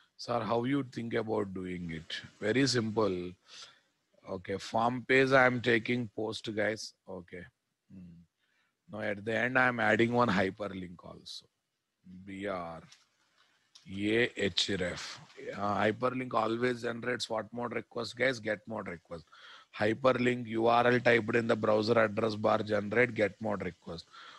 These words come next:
Form page can generate either get mode request or post mode request. Come on.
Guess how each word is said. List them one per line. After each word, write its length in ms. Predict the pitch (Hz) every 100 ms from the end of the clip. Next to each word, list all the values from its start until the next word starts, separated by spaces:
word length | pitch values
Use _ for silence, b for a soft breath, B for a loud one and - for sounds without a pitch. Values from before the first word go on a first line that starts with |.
| B
Form 420 | - 117 117 123
page 300 | 131 131 120
can 240 | - 123
generate 480 | 120 117 113 123 123
either 260 | 117 110 110
get 280 | 95 107 101
mode 260 | 123 123 120
request 460 | 120 - 127 113 131
or 160 | 143
post 360 | 139 117 107 -
mode 240 | 104 92
request. 460 | 87 - - 85 -
Come 200 | 104 110
on. 200 | 104